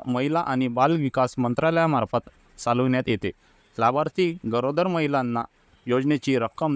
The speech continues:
तीन टप्प्यामध्ये दिली जाते. उर्वरित एक हजार रुपये जननी सुरक्षा योजनेअंतर्गत महिलांना प्रसूतीनंतर दिले जातात. म्हणजेच एकंदरीत महिलांना सरासरी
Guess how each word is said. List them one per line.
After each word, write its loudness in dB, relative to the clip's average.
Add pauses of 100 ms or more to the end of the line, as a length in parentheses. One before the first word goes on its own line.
(100)
तीन 2
टप्प्यामध्ये -2
दिली 0
जाते. -4 (260)
उर्वरित -2
एक -2
हजार 0
रुपये -2 (300)
जननी 0
सुरक्षा -2
योजनेअंतर्गत 0
महिलांना 0 (500)
प्रसूतीनंतर 0
दिले 0
जातात. -4 (400)
म्हणजेच -2
एकंदरीत -2
महिलांना -2
सरासरी -4